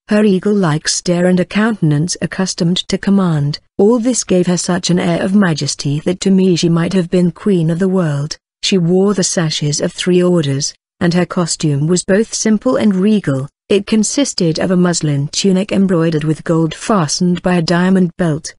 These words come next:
and the full sleeves were folded back in the Asiatic style. Over this tunic she wore a red velvet dolman with very short sleeves. The bonnet which held her white hair was not decorated with ribbons, but with the most beautiful diamonds.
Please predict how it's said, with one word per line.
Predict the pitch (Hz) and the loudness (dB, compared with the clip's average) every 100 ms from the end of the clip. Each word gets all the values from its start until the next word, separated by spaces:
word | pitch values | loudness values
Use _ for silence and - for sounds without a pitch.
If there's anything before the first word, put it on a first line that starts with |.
| _ - | _ -4
and | 175 | -2
the | 170 | -2
full | - 202 202 | -2 -2 -2
sleeves | - 226 196 147 | -2 0 0 0
were | 165 165 | -2 -2
folded | - 196 180 190 180 | 0 0 2 0 -2
back | 156 151 160 | -4 -2 0
in | 175 | 2
the | 180 | 2
Asiatic | 190 175 175 147 - 147 - | 2 2 0 -2 -4 -6 -6
style. | - 175 143 135 139 - - | -6 -4 -2 -4 -6 -8 0
Over | 170 165 | 0 2
this | 165 156 | 0 -2
tunic | - 196 185 196 | -2 0 2 0
she | - 214 | 0 0
wore | 180 196 190 | 2 2 2
a | 175 | 2
red | 170 190 | 2 2
velvet | 170 160 170 175 165 | 2 0 0 -2 -2
dolman | 185 190 190 185 | 0 2 2 4
with | 180 165 | 2 0
very | 165 170 190 | -2 0 0
short | - 202 180 - | 0 0 0 -2
sleeves. | - 170 143 127 - - - | -2 0 0 -2 -4 -6 -2
The | 175 | -2
bonnet | 175 196 156 147 - | 0 0 0 -2 -2
which | 175 180 - - | -2 -2 -2 -6
held | 175 175 151 | -2 -2 0
her | 147 | -2
white | 143 151 - | -2 -2 -4
hair | 233 226 165 | -2 0 2
was | 165 185 | 2 2
not | 185 196 - | 2 2 -2
decorated | 202 190 196 180 180 196 | -2 0 0 0 0 0
with | 190 185 | -2 -2
ribbons, | 185 165 135 131 135 - _ - | -2 0 -2 -4 -8 -12 _ -4
but | 185 185 | -2 0
with | 180 | 0
the | |
most | 175 180 175 - | 2 0 -2 -4
beautiful | 185 196 - 170 | -2 0 0 -2
diamonds. | 170 175 160 143 143 139 - | -2 -2 0 0 -2 -4 -6